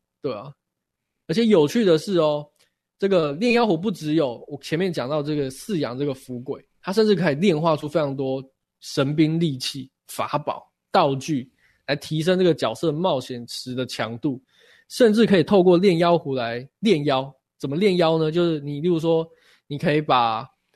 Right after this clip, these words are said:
一个鬼加一个，呃，鸡，然后把它炼成，例如说，鸡妖这样子的东西。我刚刚只是随便举例啊，可是它就是，它可以把不同的妖怪，把它们合成起来，变成一个更强的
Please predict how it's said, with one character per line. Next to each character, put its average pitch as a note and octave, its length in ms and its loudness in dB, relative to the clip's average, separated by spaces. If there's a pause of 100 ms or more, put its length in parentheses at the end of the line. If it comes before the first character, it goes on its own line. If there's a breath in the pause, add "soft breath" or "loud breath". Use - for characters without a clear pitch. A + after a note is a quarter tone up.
(140)
一 D#3+ 60 -4
个 D#3+ 120 2
鬼 C3+ 500 -2 (460)
加 D3+ 320 0
一 D#3+ 100 -8
个， C3 400 -6 (480)
呃， B2 480 -12 (200)
鸡， F3+ 360 0 (200)
然 D3 100 0
后 - 20 0
把 C3 240 0
它 C#3+ 260 0
炼 F#3 300 4
成， C3+ 220 0
例 D3+ 60 0
如 D3+ 80 2
说， C3+ 200 -4 (480)
鸡 E3 360 -2
妖 C#3+ 280 2
这 C#3+ 120 -2
样 A#2 200 -4
子 A#2 80 -18
的 A#2 140 -14
东 B2+ 240 -16
西。 C#3+ 220 -20
我 D#3+ 180 4
刚 F3 80 -2
刚 A3+ 180 2
只 E3+ 140 4
是 F3+ 60 2
随 E3 120 4
便 E3 160 4
举 C3+ 160 -6
例 C#3 120 -4
啊， A#2+ 100 -2
可 D3+ 140 -2
是 G#3 200 2 (220 loud breath)
它 G#3+ 140 2
就 G#3+ 160 4
是， G3 280 0 (140 soft breath)
它 G#3 100 -2
可 G#3 120 2
以 - 20 2
把 D#3+ 140 2
不 F#3+ 120 0
同 D3+ 160 -2
的 C#3 120 -4
妖 D#3 240 0
怪， D#3+ 280 2
把 A#2+ 140 -6
它 D#3 80 -8
们 D#3 160 -4
合 D3+ 180 -2
成 D#3+ 160 0
起 D3 60 -4
来， C3 80 0
变 D#3+ 160 0
成 C#3 80 -6
一 C#3 60 -8
个 C3+ 100 -6
更 F3 300 0
强 B2+ 280 -10
的 C3 80 -8